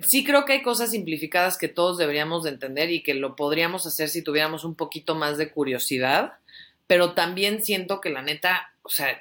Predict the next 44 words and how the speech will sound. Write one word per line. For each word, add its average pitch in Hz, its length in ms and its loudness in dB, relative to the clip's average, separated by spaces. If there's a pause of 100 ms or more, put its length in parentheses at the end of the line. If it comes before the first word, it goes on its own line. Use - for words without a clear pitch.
(120)
lo 147 180 -4
que 156 120 -2
te 151 120 0
dan 160 200 0
de, 196 120 0 (120)
o 156 100 -6
sea, - 140 -12
el, 151 160 0
el 160 220 2
programa 185 500 2
de 214 60 2
la 147 120 0
sep 160 300 0
como 165 280 -4
para 131 180 -4
generar 143 420 -2
más 160 180 -2
conciencia 156 760 -2
en 131 120 -4
cuanto 127 300 -4
a 131 40 2
gobernanza, 135 800 -2
etcétera, 160 480 2
es 151 80 -4 (100)
prácticamente 139 640 -6
inexistente. 147 880 -6 (680)
O 165 80 -4
sea, 165 220 2
te 180 100 4
dicen, 165 300 2
"Hay 208 160 2
tres 277 180 2
poderes, 233 680 2 (160)
el 175 120 -6
ejecu-", 180 380 -10
o 165 120 0
sea, 156 200 4
es 170 160 0
literal 180 340 2
lo 165 80 0
que 165 60 -4
te - 80 -8
explican, 131 500 -4
ejecutivo, 233 720 2